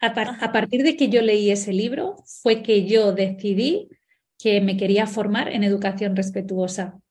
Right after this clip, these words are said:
Speaker 1: Y, o sea, fue el
Speaker 2: Ay.
Speaker 1: germen, ese libro fue el germen. Lo que pasa es que luego tienen otro dedicado exclusivamente a la rivalidad entre hermanos que se llama Hermanos no rivales. Pero,
Speaker 2: Lo voy a
Speaker 1: eh,
Speaker 2: buscar.
Speaker 1: pero la filosofía detrás de ese libro es la misma, es decir, muchísimos ejemplos prácticos, el entender cómo puedo hacer, ¿no? Entonces,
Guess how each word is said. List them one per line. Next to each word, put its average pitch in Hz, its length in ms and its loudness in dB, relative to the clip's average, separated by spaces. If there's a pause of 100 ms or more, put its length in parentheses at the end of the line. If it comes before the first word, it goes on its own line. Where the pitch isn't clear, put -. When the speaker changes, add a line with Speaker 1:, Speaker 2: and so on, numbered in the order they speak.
Speaker 1:
Y, 214 120 0
o 202 180 -6
sea, 220 180 0
fue 254 120 4
el 277 80 8
Speaker 2:
Ay. - 140 0
Speaker 1:
germen, 220 420 4
ese 226 240 -2
libro 285 260 2
fue 254 160 0
el 202 60 2
germen. 185 560 -6
Lo 262 100 -2
que 220 80 -4
pasa 214 200 2
es 240 80 -2
que 269 100 2
luego 269 180 6
tienen 269 320 2
otro 277 280 0
dedicado 233 380 0
exclusivamente 240 720 -2
a 247 40 0
la 214 100 0
rivalidad 190 460 -2
entre 208 220 -2
hermanos 208 260 -6
que 240 120 -10
se 202 120 -6
llama 202 220 -2
Hermanos 196 360 -4
no 190 100 2
rivales. 175 520 -4 (200)
Pero, 214 180 2
Speaker 2:
Lo 214 60 4
voy 233 100 -2
a 285 60 2
Speaker 1:
eh, 302 60 0
Speaker 2:
buscar. 254 260 -4
Speaker 1:
pero 262 140 8
la 247 140 4
filosofía 254 460 4
detrás 277 260 4
de 277 60 2
ese 277 120 0
libro 294 300 0
es 349 140 0
la 226 140 2
misma, 190 500 0
es 214 100 -6
decir, 208 400 0 (220)
muchísimos 240 720 2
ejemplos 220 440 -2
prácticos, 214 760 -2
el 208 120 0
entender 202 520 0
cómo 214 300 -2
puedo 208 340 2
hacer, 185 320 -4
¿no? 233 180 -4
Entonces, 208 540 -4